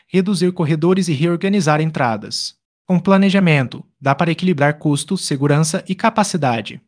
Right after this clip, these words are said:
A adaptação em edifícios antigos pede levantamento estrutural, aprovação do condomínio e investimento em reforços quando necessário. Escolha sistemas compactos e modulares para vagas estreitas e tetos baixos,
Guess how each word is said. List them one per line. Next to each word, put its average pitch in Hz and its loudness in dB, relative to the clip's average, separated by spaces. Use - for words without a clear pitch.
A 131 0
adaptação 170 -2
em 175 -2
edifícios 139 -6
antigos 185 -2
pede 151 -4
levantamento 151 -4
estrutural, 175 -2
aprovação 190 -2
do 185 -2
condomínio 170 -2
e 170 -6
investimento 180 -2
em 175 0
reforços 180 -2
quando 160 -4
necessário. 151 -6
Escolha 165 -2
sistemas 190 -2
compactos 156 -4
e 175 0
modulares 180 0
para 185 -2
vagas 135 0
estreitas 180 -4
e 180 -6
tetos 175 -2
baixos, 123 -2